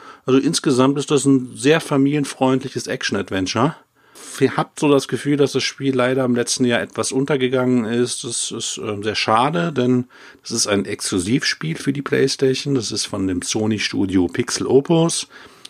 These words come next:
Die wurden zweitausendvierzehn gegründet und brachten damals dann auch dieses,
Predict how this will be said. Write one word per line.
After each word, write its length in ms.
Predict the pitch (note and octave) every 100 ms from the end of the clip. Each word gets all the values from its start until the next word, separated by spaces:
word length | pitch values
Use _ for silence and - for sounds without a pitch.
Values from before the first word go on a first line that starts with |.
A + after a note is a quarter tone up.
| -
Die 160 | G#2 G2
wurden 320 | G2+ A2 G#2
zweitausendvierzehn 800 | - G#2 F#2+ G2 F#2 - G#2+ G2
gegründet 480 | F#2 - C3+ D3 C#3
und 100 | G#2+
brachten 380 | - G#2+ - G2
damals 400 | G#2 G2+ G#2+ G2
dann 140 | F#2+
auch 120 | F2+
dieses, 400 | - G2 F2+ -